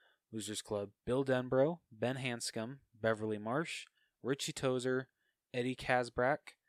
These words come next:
and Stanley Uris back to Derry. Most are,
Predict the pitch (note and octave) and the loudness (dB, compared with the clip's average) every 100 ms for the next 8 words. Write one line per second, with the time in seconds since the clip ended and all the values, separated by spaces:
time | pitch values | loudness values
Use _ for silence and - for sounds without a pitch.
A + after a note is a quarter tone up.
0 | _ _ _ A2+ G#2+ - C3 C#3+ D3 C3 | _ _ _ -8 -6 -2 -2 -2 0 2
1 | A2+ A#2+ - - A2 A2+ - A2+ A2+ G2 | 2 0 -4 -4 -2 -2 -4 -8 -6 -6
2 | F#2 - _ _ _ _ _ _ _ _ | -10 -20 _ _ _ _ _ _ _ _
3 | - C3 D#3+ - F#3 E3+ D3+ | -6 0 0 2 4 6 4